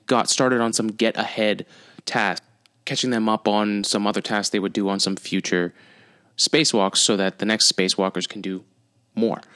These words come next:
So that's really good. And some of the things they were working on were, you know, we had talked about that some of these deliveries to the Interna-, International Space Station included some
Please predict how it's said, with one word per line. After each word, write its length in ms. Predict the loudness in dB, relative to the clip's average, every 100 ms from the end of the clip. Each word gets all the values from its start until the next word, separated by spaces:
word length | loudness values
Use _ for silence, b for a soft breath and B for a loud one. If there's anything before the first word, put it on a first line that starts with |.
| B B B
So 260 | -6 -2 0
that's 280 | 0 0 0
really 160 | 0
good. 300 | 2 0 0 -4
And 360 | -2 0 0 2
some 320 | 2 4 4
of 80 | 2
the 60 | 2
things 220 | 2 2
they 60 |
were 100 | 2
working 260 | 2 0 0
on 320 | 0 0 0
were, 340 | 0 0 0 -2
you 140 | -2
know, 260 | -2 -2 -4 -12 -12
we 180 | -4 -2
had 80 | 0
talked 200 | -2 0
about 260 | 0 0
that 200 | 0 0
some 160 | 0 0
of 60 | 2
these 360 | 2 2 0 B B B B B B B B B 0
deliveries 480 | 2 4 2 2 2
to 100 | 2
the 100 | 4
Interna-, 380 | 4 2 0 -2
International 500 | 0 2 2 0 0
Space 320 | 2 2 4
Station 460 | 4 2 0 -2 0
included 600 | -2 -2 0 2 2 2
some 560 | 2 2 0 -2 -4